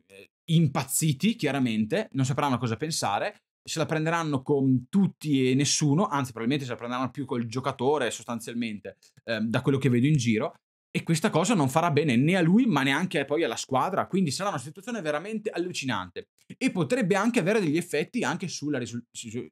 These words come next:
magari su qualche risultato della squadra, perché queste cose poi pesano, no? Queste situazioni, e poi magari ne fa le spese l'allenatore,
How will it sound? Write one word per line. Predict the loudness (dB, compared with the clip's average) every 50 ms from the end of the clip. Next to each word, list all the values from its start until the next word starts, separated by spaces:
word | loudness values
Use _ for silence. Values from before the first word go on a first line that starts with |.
| -6 -4
magari | -2 0 0 -2 -2
su | -4
qualche | -4 -4 -2 -2 -2
risultato | -4 -4 -6 -6 -8 -8 -6 -6
della | -6 -6 -6
squadra, | -8 -6 -2 -2 0 0 -2 -4 -8 -10 _ _ _ _ _ _ _
perché | -4 -4 -2 -2 0
queste | 0 0 0 -2 -2 -2
cose | 0 0 2 2 2 2 2 0 0 -4 _ -20 -20 _ _ _ _ _ _ _ _ _ _ -12 -6
poi | 0 0 2 2 0 0
pesano, | 0 0 2 4 4 4 4 4 4 2
no? | 2 2 0 -2
Queste | -2 -4 -4 -2 -2 -2
situazioni, | -2 -2 -2 -2 -2 -2 0 2 4 4 4 4 2 0 -2 -4 -4
e | -2 -2 2
poi | 2 2 2
magari | 2 2 2 2 2
ne | 0 0
fa | 0 -2
le | -2 -2
spese | 0 0 0 0 0 0
l'allenatore, | 0 0 0 2 0 0 2 2 4 4 4 2 0 -2 -6 _